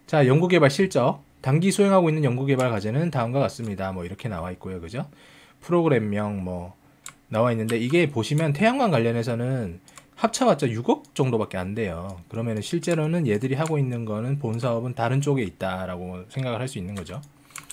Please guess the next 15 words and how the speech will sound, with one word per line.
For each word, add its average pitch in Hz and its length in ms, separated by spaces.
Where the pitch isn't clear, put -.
그리고 117 280
여기도 110 260
보시면 120 480
경상 135 320
연구 120 180
개발비가 107 520
점점 107 280
줄어들고 139 460
있는 107 160
모습을 95 340
볼 90 140
수 101 180
있고요. 90 540
그다음 143 560
뭐 95 320